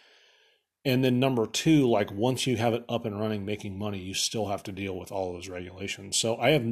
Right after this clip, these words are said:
I don't even know if you could start a brand new dump. I mean, I guess you could, because I guess on the South, the South, I don't, not a lot of people know this. New York City has nowhere to put their trash.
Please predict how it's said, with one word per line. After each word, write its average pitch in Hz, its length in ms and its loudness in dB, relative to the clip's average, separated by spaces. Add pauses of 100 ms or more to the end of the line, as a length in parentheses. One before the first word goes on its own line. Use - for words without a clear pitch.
(120)
I 131 80 4
don't 175 100 6
even 117 300 2
know 117 340 2
if - 160 -10
you 101 120 -8 (100)
could 147 360 0
start 92 440 -4
a - 20 -12
brand 90 280 -8
new 87 100 -12
dump. 104 420 -14
I 127 60 -2
mean, 123 300 -2 (220)
I 131 100 2
guess 117 400 2
you 113 100 2
could, 110 340 0
because 104 480 -2 (1500)
I 135 80 4
guess 147 200 6
on 139 80 6
the 113 100 2
South, 101 600 4
the 117 120 0
South, 156 460 4 (100)
I 123 60 2
don't, 139 180 2
not 131 360 4
a - 20 6
lot 156 100 8
of 131 60 2
people 110 200 0
know 98 180 -2
this. 101 300 -8 (2250)
New 147 80 6
York 208 240 6
City 135 360 6
has 131 280 4
nowhere 117 360 4
to 110 60 0
put 113 180 -4
their 92 100 -6
trash. 101 500 -6